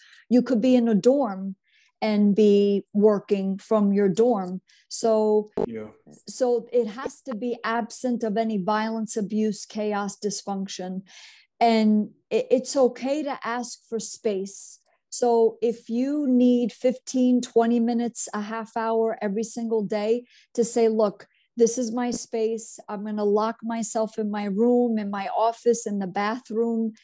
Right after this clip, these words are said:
Speaker 1: uh, a space that you could call your own and just really vent or just take time to breathe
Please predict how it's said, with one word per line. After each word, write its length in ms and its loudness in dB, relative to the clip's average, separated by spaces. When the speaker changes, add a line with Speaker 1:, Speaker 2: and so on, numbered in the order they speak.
Speaker 1:
uh, 340 0
a 80 -4
space 540 -4
that 120 -2
you 180 -2
could 220 -10
call 300 2
your 260 2
own 480 2
and 260 0
just 340 0
really 440 2
vent 580 -4
or 220 2
just 400 -2
take 280 -2
time 400 -6
to 120 -2
breathe 640 0